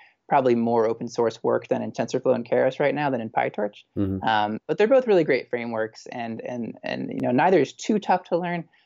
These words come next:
Speaker 1: Uh, TensorFlow can be hairy. There's some really, <laughs> really gross error messages that, <laughs> that TensorFlow will give you sometimes, you know. Um, but, uh, but yeah, I think TensorFlow two point oh is interesting, and, and just generally the amount of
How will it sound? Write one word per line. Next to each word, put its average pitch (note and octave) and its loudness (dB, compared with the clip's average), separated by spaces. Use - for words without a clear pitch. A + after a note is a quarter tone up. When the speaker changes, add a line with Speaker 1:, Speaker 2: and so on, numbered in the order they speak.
Speaker 1:
Uh, - 2
TensorFlow A#3 -2
can G3 -4
be G3+ 2
hairy. G3 4
There's D#3+ 2
some B2+ -2
really, D#3+ 4
<laughs> A#3+ -12
really D#3 0
gross C3 2
error A#2+ 2
messages A2 -6
that, - -4
<laughs> - -12
that - -4
TensorFlow C3 0
will A2+ 4
give A#2 0
you A#2 -2
sometimes, A#2 -6
you G3 -4
know. A2+ -4
Um, G#2+ 2
but, A2+ 4
uh, A#2 4
but C3+ 2
yeah, B2+ 4
I A#2 2
think G3+ -4
TensorFlow G#3+ -2
two G3+ -4
point F3+ -2
oh E3 4
is D3 4
interesting, D3 -2
and, A#2 -4
and C3+ -4
just F#3 0
generally C3+ 2
the A2+ -2
amount A#2+ 2
of A2+ -2